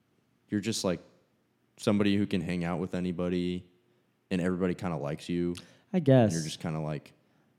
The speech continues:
Speaker 1: "Heck yeah."
Speaker 2: Maybe. Maybe. I, yeah, I definitely, I would say I'm more that than, like, popular. I certainly was not
Speaker 1: Got
Speaker 2: popular.
Speaker 1: you. Okay.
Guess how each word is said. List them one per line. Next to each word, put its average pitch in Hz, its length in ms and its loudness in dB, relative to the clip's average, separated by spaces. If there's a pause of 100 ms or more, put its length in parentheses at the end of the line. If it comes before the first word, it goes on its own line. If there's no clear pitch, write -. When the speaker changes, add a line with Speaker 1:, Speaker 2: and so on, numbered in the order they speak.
(360)
Speaker 1:
"Heck 139 200 -2
yeah." - 220 -8 (1040)
Speaker 2:
Maybe. 120 440 4 (540)
Maybe. 131 480 6 (400)
I, 131 260 4 (220)
yeah, 147 240 6
I 151 100 6
definitely, 180 580 4
I 127 140 6
would 156 140 12
say 156 140 4
I'm 127 100 4
more 117 160 8
that 107 300 2
than, 101 120 0
like, 90 260 -6
popular. 95 800 0
I 120 40 4
certainly 151 640 8
was 101 180 0
not 90 180 -8
Speaker 1:
Got 95 380 6
Speaker 2:
popular. 85 200 -2
Speaker 1:
you. 117 80 0
Okay. 82 380 -2